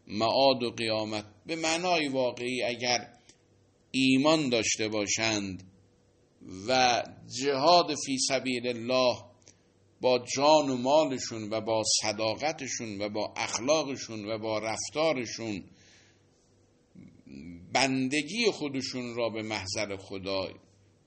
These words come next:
صادقانه عرضه بکنند، الان هم نصرت الهی و قدرت بینهایت خداوند متعال فوق همه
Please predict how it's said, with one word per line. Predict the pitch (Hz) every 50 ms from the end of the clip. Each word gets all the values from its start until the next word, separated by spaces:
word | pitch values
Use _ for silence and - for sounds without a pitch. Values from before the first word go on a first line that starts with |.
| - - - -
صادقانه | 131 127 131 127 113 120 117 110 117 117 117 113 110
عرضه | 110 98 110 107 104 98 101 110 107
بکنند، | 104 104 95 98 - 101 98 107 123 123 123 120 120 117 107 - - - _ _ _ _ _ _ _
الان | - 110 110 104 95 - 143 160 160 147
هم | 127 120 127 127 127 120 - - - - -
نصرت | 87 92 101 113 107 - - - - 135 135 131 - -
الهی | 120 85 104 107 101 101 101 95 95 87 90 98 117 127 127 127 120 110 92 95 - - - _ _ _ -
و | - 117 110 - - -
قدرت | - 113 113 92 85 104 110 123 165 180 175 - 175 160 139 127 110 - - - _ _ _ _ _ _ _ - - 92 90 87 87 82 78 78 78 87
بینهایت | 104 120 127 131 127 123 127 123 120 127 127 127 135 156 180 185 165 - 147
خداوند | 131 - 143 135 131 135 131 131 131 131 127 123 120
متعال | 120 113 113 107 95 - 110 104 90 127 135 131 127 - - -
فوق | - 156 156 151 135 -
همه | 123 110 107 120 120 123 131